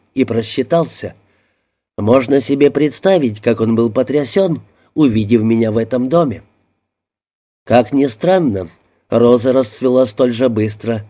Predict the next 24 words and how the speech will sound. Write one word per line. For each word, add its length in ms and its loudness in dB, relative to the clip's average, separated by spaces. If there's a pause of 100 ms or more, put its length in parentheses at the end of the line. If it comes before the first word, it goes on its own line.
как 180 -2
Джина 520 -4
увяла. 540 -2 (500)
Её 420 4
сухая 520 0
кожа 360 0
и 200 0
жёсткие 520 0
волосы 520 0
словно 420 -2
бы 140 2
налились 500 0
соками, 600 -4 (240)
и 100 0
она 260 0
вся 280 -6
сияла. 540 -4 (680)
Принимая 600 2
во 120 2
внимание 560 2
недавний 500 2
сбивчивый 560 0
рассказ 400 -2
Виктора, 580 -6